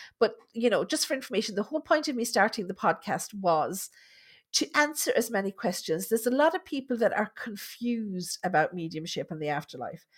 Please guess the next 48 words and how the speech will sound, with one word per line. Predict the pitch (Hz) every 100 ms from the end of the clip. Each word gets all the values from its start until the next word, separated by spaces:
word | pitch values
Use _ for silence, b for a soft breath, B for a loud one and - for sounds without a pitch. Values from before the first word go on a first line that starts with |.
| B B -
There's | 240
a | 254
lot | 285 330
of | 392
people | 294 262 247 170
that | 208 185 -
wor-, | 202 185 190 226 214 214 202 - -
um, | 196 175 185 214
wonder | 233 262 240 220 -
a |
lot | 208 202 196
about | 185 175 185 -
it, | 170 - - -
okay? | 175 175 202 196 202 B B B B -
"What | 220 254 -
does | 254
happen | 262 247 247
with | 226 220
this? | 185 180
How | - 240 254
can | 254 277
I | 233
know | 233 220
this? | 208 170
How | - 247 247
do | 254
I | 247
know | 226 220
if | 233
this | 208 -
is | 190
a | 180
sign?" | - 190 156 135 170 _ _ _ _ - 180
Okay? | 185 214 214 220 B B B B B
And | 277
I | 294
wanted | 254 285 302 - 262 - -
to | 269 233 226 - -
have | 262 233 220 - _ b b
somewhere | - - 277 254 233
where | 214 -
I | 208
could | 208 233
answer | 226 196 - -
all | 175 170
of | 180
those | 160 165
questions, | - 165 - 120 73 -